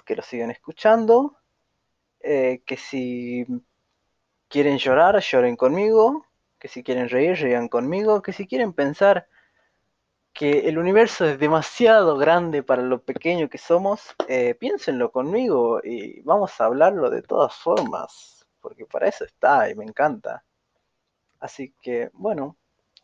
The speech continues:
mm, sin nada más que decir, eh, voy a terminar este primer hermoso episodio que me llena de alegría poder decirlo, porque si bien fue una idea rápida, si bien fueron cosas rápidas, me encanta, me encanta.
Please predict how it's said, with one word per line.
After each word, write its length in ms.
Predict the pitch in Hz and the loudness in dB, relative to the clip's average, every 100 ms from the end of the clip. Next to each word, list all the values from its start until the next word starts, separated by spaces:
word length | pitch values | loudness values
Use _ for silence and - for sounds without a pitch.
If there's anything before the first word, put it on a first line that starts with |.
| _ _ _ _ - - _ | _ _ _ _ -20 -20 _
mm, 320 | - 156 147 139 | -14 -12 -12 -12
sin 200 | - 151 | -8 0
nada 160 | 170 | 2
más 180 | 170 180 | 2 -2
que 120 | - | -2
decir, 500 | 165 165 - 254 262 - _ _ _ - | -2 0 2 2 2 -4 _ _ _ -12
eh, 360 | - 135 - _ - | -4 -4 -4 _ -10
voy 260 | 156 147 | 0 2
a 140 | 131 123 | 2 2
terminar 600 | 127 127 139 156 190 - _ _ _ _ _ _ _ _ _ _ _ - | 2 0 2 4 2 0 _ _ _ _ _ _ _ _ _ _ _ -18
este 300 | 139 - 147 | -12 -6 -6
primer 520 | - 175 233 233 - _ _ | -2 2 4 4 2 _ _
hermoso 540 | 147 156 185 190 - 139 | -6 0 0 0 0 -2
episodio 680 | 135 135 - 196 175 170 147 | -2 -6 0 2 4 2 -2
que 80 | |
me 200 | 120 120 | -8 -6
llena 400 | 120 - 127 123 | -6 -4 -2 0
de 300 | 110 87 85 - | -2 -6 -10 -10
alegría 500 | - 123 135 143 135 | -6 -4 -2 2 0
poder 320 | 123 123 127 | 2 2 2
decirlo, 640 | 123 123 - 156 143 143 139 | 2 -6 -4 -4 0 0 0
porque 720 | 127 120 120 - 113 110 110 | -6 -6 -8 -6 -4 -2 -4
si 180 | - 120 | -8 -4
bien 200 | 139 135 | -4 -2
fue 160 | 131 | -2
una 100 | 117 | -2
idea 200 | 117 117 | 0 0
rápida, 720 | 120 175 165 170 165 160 165 _ _ _ _ _ _ _ | 2 2 2 0 2 2 0 _ _ _ _ _ _ _
si 140 | - 143 | -14 -8
bien 180 | 131 131 | -6 -2
fueron 280 | 139 135 | 0 0
cosas 320 | 135 147 175 165 | 0 -2 0 0
rápidas, 400 | 185 175 202 208 | 0 2 -2 0
me 80 | 233 | 0
encanta, 460 | 233 302 254 - | 2 0 0 -4
me 100 | - | -6
encanta. 420 | 123 175 143 - | -6 -6 -6 -12